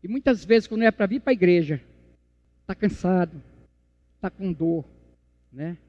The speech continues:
Mas se ele tomasse pelo menos vinte M L de cloroquina líquida,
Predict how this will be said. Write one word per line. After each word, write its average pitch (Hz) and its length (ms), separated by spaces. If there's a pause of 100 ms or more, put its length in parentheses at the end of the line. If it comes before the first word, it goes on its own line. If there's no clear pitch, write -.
(400)
Mas 156 160
se - 80
ele 196 80
tomasse 202 340
pelo 226 220
menos 233 300
vinte 339 380
M 349 300
L 190 460 (720)
de 185 100
cloroquina 339 840
líquida, 285 680